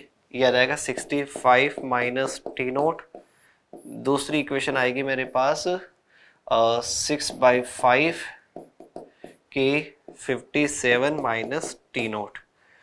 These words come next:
फ़ाइव से फ़ाइव कैंसिल, के से के कैंसिल। जब इसको सॉल्व करेंगे, तो अपना जो टी का आंसर आएगा इसको सॉल्व करने पे, वो आएगा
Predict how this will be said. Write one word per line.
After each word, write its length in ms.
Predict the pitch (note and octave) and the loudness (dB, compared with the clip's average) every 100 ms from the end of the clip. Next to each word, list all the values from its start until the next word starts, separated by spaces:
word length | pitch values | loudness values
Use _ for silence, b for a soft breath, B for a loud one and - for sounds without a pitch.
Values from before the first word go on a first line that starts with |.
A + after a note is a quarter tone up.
| b | b
फ़ाइव 340 | - - B2+ B2 | -4 6 8 8
से 160 | - | 2
फ़ाइव 260 | C3+ C3+ C3+ | 0 0 2
कैंसिल, 340 | C3 C3+ D3 C#3 | -2 -2 -6 -6
के 220 | - B2 | -4 -4
से 160 | - B2+ | -4 -6
के 160 | C3+ | -4
कैंसिल। 380 | C3+ C3+ D3+ D3 - _ _ | -4 -4 -4 -6 -8 _ _
जब 100 | E3 | 0
इसको 180 | D#3+ G3 | 2 0
सॉल्व 320 | F#3 D3 F3+ | 4 6 8
करेंगे, 340 | F3+ D3+ C3+ D3 | 8 6 6 2
तो 1000 | - - _ _ _ - _ _ - C3+ | 0 -16 _ _ _ -20 _ _ -4 0
अपना 160 | D3+ | 2
जो 80 | D#3+ | 2
टी 180 | E3 D3+ | 4 2
का 140 | D3+ F#3 | 4 4
आंसर 260 | E3+ E3 | 4 2
आएगा 180 | C3 C#3+ | 2 2
इसको 180 | C#3+ D3+ | 0 -2
सॉल्व 220 | C#3 C3 | 0 2
करने 240 | B2+ B2 | 2 -2
पे, 240 | A#2+ D#3 F3+ - - | -2 -4 -6 -16 -2
वो 100 | B2+ | 4
आएगा 320 | A#2 A2+ D#3+ | 4 6 4